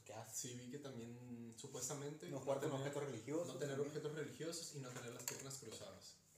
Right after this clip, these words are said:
Speaker 1: ¿Pero por qué las piernas cruzadas? ¿Te quieres correr o qué?
Speaker 2: Mm, la verdad no recuerdo bien por qué es, pero supuestamente se atribuye a algo
Speaker 1: Satánico, ah.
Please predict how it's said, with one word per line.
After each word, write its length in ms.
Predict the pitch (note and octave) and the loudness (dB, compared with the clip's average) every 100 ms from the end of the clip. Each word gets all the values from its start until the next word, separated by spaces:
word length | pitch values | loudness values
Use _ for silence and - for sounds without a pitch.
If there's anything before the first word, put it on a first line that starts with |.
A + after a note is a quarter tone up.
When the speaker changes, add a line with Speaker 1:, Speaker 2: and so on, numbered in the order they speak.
| - - - - - - - - - - | -20 -20 -20 -20 -20 -20 -20 -20 -20 2
Speaker 1:
¿Pero 140 | C3 | 2
por 120 | B2+ A2+ | 2 -2
qué 60 | C3 | -4
las 100 | C3 | -4
piernas 260 | C3+ C3+ | -6 -6
cruzadas? 260 | - C3 A#2+ | -6 -8 -4
¿Te 60 | A#2 | -4
quieres 180 | B2 | -2
correr 300 | B2+ A#2 C3 D3+ | -2 2 2 0
o 60 | |
qué? 80 | C3+ B2 - - - - - - C#3+ | -4 -10 -12 -16 -20 -20 -20 -6 0
Speaker 2:
Mm, 400 | C#3+ D3 D3 C3+ | 2 2 2 2
la 160 | C#3 | 2
verdad 280 | C3+ B2 C3 | 0 0 0
no 160 | C#3+ D3 | 2 0
recuerdo 340 | D#3 D#3 D#3 | 2 2 2
bien 220 | D3+ D3+ C#3+ | 2 -2 -2
por 200 | D#3 D3 | -4 -2
qué 160 | D#3 | -2
es, 180 | F3 - | -2 2
pero 260 | D3 D3 C3+ | 6 6 6
supuestamente 560 | B2 A#2 A#2+ C3+ C3+ D3 | -2 -4 -4 -2 -2 -2
se 100 | D3+ | -4
atribuye 500 | A2+ A2+ A2 A#2 A#2+ | -2 -4 -2 -2 -2
a 120 | A2+ | -2
algo 920 | G#2+ A2+ A2+ B2 B2 A2+ G#2 F#2 F2+ | -2 -4 -6 -4 2 2 2 -2 -6
Speaker 1:
Satánico, 340 | - A#2 B2 A#2+ | -2 -2 0 0
ah. 360 | B2+ D3 - | 2 2 0